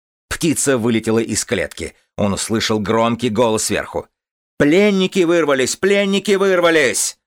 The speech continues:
На палубе тревожно и быстро зазвонил колокол. "Оружие!" закричал Джоран.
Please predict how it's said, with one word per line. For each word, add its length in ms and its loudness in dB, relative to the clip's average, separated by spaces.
На 180 -8
палубе 460 -4
тревожно 580 -2
и 260 -2
быстро 480 -2
зазвонил 560 0
колокол. 640 -2
"Оружие!" 1200 0
закричал 520 -4
Джоран. 400 -4